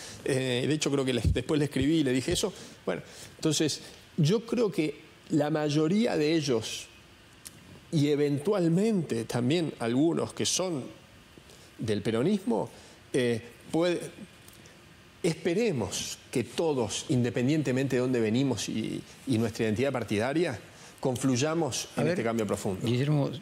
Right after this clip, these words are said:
Speaker 2: si te lo voy a dejar planteado, vamos a hacer un corte y te voy a dejar la,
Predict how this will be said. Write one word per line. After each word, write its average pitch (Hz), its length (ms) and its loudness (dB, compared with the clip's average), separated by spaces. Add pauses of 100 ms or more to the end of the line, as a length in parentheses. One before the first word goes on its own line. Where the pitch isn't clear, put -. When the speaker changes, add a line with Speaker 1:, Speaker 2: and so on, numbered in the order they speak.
Speaker 2:
si 113 340 0 (280)
te 120 260 -2
lo 120 60 0
voy 131 40 2
a 131 40 2
dejar 131 220 -2
planteado, 123 400 0
vamos 120 220 0
a 107 60 2
hacer 123 140 0
un 113 80 2
corte 123 340 -2
y 110 40 -2
te 110 100 -2
voy 110 80 2
a 110 40 0
dejar 110 160 -2
la, 101 280 0